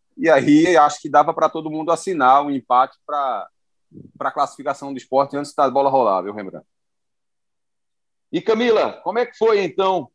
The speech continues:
Speaker 2: a questão do, do Sport, tudo que foi feito pelo Sport aí, dessa preparação, é, o Gustavo Florentin ameaçado, a sequência do Sport não era boa,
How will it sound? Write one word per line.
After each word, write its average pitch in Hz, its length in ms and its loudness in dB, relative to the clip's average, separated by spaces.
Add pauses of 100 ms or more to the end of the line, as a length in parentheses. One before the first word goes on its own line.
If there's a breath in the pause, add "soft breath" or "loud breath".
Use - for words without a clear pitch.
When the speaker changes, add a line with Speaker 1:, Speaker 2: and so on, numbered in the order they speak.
(960)
Speaker 2:
a - 100 -10
questão 185 480 -4
do, 165 500 -2 (160)
do 120 140 -8
Sport, 175 720 -4 (440)
tudo 214 280 -2
que - 100 -14
foi 185 180 -2
feito 170 420 -2
pelo 160 260 -6
Sport 151 560 -2
aí, 156 320 -2
dessa 156 220 -4
preparação, 156 920 -6 (480)
é, 147 640 -2
o 180 180 -4
Gustavo 180 360 -6
Florentin 180 640 -6
ameaçado, 160 760 -2
a 156 60 -4
sequência 185 380 -10
do 165 80 -8
Sport 165 360 -4
não 156 180 0
era 143 120 4
boa, 143 440 2